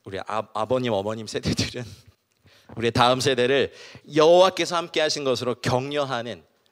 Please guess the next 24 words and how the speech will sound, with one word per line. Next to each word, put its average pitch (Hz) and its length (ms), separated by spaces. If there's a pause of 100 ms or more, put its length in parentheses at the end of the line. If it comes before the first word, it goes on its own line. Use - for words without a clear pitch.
(160)
응원하고 147 840 (400)
"너희의 175 320
싸움을 175 320
할 - 160
수 - 120
있어"라는 117 640
것들을 113 580
꼭 - 240
이렇게 131 420 (400)
해주시는 147 520 (720)
그런 98 220
새로운 156 280
출발이 202 400
있으시길 113 360
바랍니다. 85 440 (1120)
아, - 60
이런 170 260
영적 160 280
아버지, 147 320
어머니 127 280
정말 110 340
저도, 113 600 (140)
어, - 60 (360)
갈망합니다. 110 680